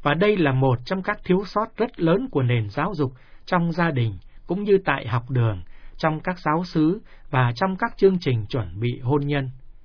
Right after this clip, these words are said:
Các chương trình này thường quá ngắn gọn, hời hợt, chiếu lệ, thiếu chiều sâu và bề dày,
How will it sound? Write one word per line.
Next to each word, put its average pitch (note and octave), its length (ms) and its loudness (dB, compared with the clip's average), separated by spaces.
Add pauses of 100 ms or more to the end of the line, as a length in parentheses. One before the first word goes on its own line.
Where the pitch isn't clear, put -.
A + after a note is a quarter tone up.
(540)
Các G#3+ 180 -2
chương G#3+ 220 6
trình C#3 240 0
này C3 280 2
thường B2 300 0
quá D#3 180 -2
ngắn A3 260 -2
gọn, C#3 220 2 (380)
hời C#3 280 4
hợt, A#2+ 220 2 (320)
chiếu F#3 280 4
lệ, C3+ 300 2 (300)
thiếu F3 160 4 (120)
chiều A#2 260 0
sâu D#3+ 380 0 (220)
và C3+ 300 2
bề C3 180 4
dày, A#2 400 0